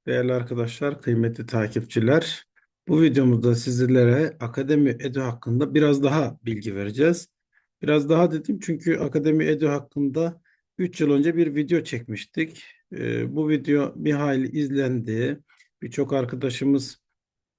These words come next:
bu video sayesinde Akademi Edu'ya dair meraklarını giderdiler.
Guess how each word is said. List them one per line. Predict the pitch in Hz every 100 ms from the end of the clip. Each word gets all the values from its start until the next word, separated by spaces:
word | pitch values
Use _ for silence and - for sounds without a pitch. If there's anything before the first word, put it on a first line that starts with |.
| _ _ _
bu | 131 139
video | 135 139 123
sayesinde | 127 123 123 120 123 127 123 131 113 131 147 -
Akademi | 123 120 123 131 131
Edu'ya | 127 127 131
dair | 123 127 120
meraklarını | 123 127 123 131 123 123
giderdiler. | 127 120 131 113 120 147 156